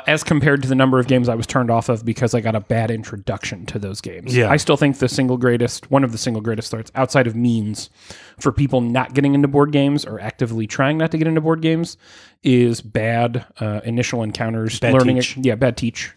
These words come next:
Speaker 1: uh,
Speaker 2: Mm-hmm.
Speaker 1: in initial encounters. And so that shit's not great. Um, do I think it will have a negative effect on the board game industry? No. M-, my impulse here, actually, is to say the opposite. I think that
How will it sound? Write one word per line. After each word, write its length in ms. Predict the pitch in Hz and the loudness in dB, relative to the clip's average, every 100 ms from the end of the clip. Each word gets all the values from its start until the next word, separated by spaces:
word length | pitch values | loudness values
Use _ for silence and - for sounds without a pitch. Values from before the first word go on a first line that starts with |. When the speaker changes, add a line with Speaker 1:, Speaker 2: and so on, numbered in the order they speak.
| - | -4
Speaker 1:
uh, 300 | 117 107 110 | -2 0 -2
Speaker 2:
Mm-hmm. 200 | 117 117 - _ | -6 -10 -14 _
Speaker 1:
in 240 | 135 123 | 0 0
initial 400 | 120 120 120 123 | 0 0 0 0
encounters. 560 | 110 107 127 123 143 - _ - - _ | -2 -2 -2 0 -2 -6 _ -20 -20 _
And 400 | 131 127 127 120 _ _ _ _ _ _ - | 2 2 2 -2 _ _ _ _ _ _ -12
so 120 | - | 2
that 120 | 156 151 | 2 4
shit's 180 | 151 | 0
not 140 | 143 117 | 0 -2
great. 260 | 101 - _ _ _ _ - | -6 -12 _ _ _ _ 2
Um, 460 | 135 135 127 127 123 _ _ _ 123 | 4 4 2 -2 -6 _ _ _ 0
do 180 | 160 | 4
I 80 | 170 | 4
think 220 | 170 170 | 2 0
it 80 | 147 | 0
will 60 | 135 | 0
have 160 | 151 127 | 0 0
a 40 | |
negative 440 | 117 123 131 127 | -2 -2 0 0
effect 320 | 131 147 135 135 | 0 0 0 0
on 80 | |
the 60 | 131 | 0
board 180 | 131 123 | 0 0
game 160 | 135 127 | 2 0
industry? 380 | 131 - 123 - | 0 -2 -4 -4
No. 300 | 101 87 - - | -8 -8 -10 -4
M-, 200 | 123 123 | -4 -4
my 460 | 127 135 160 156 147 _ _ _ - | -2 2 4 4 0 _ _ _ -4
impulse 500 | 131 156 175 170 - | -2 2 0 0 0
here, 320 | 156 170 170 | 0 0 -2
actually, 440 | - 131 156 147 135 | -4 0 0 2 0
is 100 | - | -2
to 60 | |
say 140 | 113 123 | -2 -2
the 120 | 101 | -2
opposite. 400 | 101 - - - _ - | -8 -10 -14 -16 _ -14
I 80 | - | -6
think 220 | 120 110 | -6 -4
that 340 | 107 98 - | -4 -4 -8